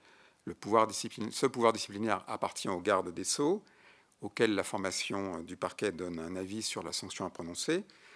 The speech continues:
Il conviendrait en fait de permettre à cette formation du parquet, comme la formation du sta-, du siège, de statuer comme conseil de discipline, ainsi d'ailleurs que le projet de réforme constitutionnelle qui est actuellement pendant devant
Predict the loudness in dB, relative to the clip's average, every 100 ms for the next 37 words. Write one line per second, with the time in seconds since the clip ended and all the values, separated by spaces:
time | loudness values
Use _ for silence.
0 | -20 -20 _ -10 2 6 8 8 8 8
1 | 8 6 6 0 2 8 8 8 6 2
2 | -8 -4 -2 0 2 2 2 0 -2 -4
3 | -2 -2 0 4 4 4 -2 -16 _ _
4 | _ 8 10 10 6 4 0 0 -4 -6
5 | -4 -2 0 -2 -6 -2 0 0 -2 -6
6 | -6 4 6 6 6 4 4 6 6 6
7 | 0 2 2 2 -2 -4 -6 -2 -2 -2
8 | -6 -20 -20 -20 -20 -20 -8 -2 0 4
9 | 6 6 6 6 6 4 6 2 2 2
10 | 2 2 0 0 4 4 4 0 -2 -4
11 | -2 -2 2 2 2 -2 -6 -4 0 0
12 | 0 -2 -2 0 0 -2 -4 -4 -2 0
13 | -2 -2 -2 -2